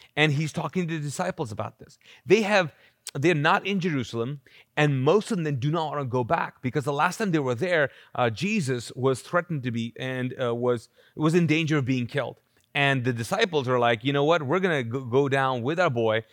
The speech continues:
and we don't wanna do this." In fact, right after Jesus hear-, hears this, I don't wanna read the whole story for you because it's, it's a lot.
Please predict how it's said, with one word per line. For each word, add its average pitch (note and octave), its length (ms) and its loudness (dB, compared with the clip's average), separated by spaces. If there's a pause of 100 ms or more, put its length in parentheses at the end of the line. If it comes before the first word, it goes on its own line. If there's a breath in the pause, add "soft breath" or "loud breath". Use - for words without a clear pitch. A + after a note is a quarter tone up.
(200 loud breath)
and A#2+ 320 4
we C3+ 80 2
don't D3 120 4
wanna C3+ 180 2
do C3+ 140 0
this." A#2+ 160 -4
In C3 160 -6
fact, F3+ 400 0 (220 loud breath)
right D3 360 4
after F#3 300 0
Jesus C3+ 440 -6
hear-, - 200 -10
hears D#3+ 400 -2
this, A2 260 -6 (240 soft breath)
I - 80 2
don't E3 140 6
wanna D3+ 140 2
read C#3+ 180 0
the B2+ 80 0
whole F3+ 200 -2
story B2+ 360 -2
for A#2+ 180 -2
you A#2+ 160 2
because A2+ 380 0
it's, A#2 160 -8
it's A#2+ 180 -8
a B2+ 40 0
lot. A2 300 -2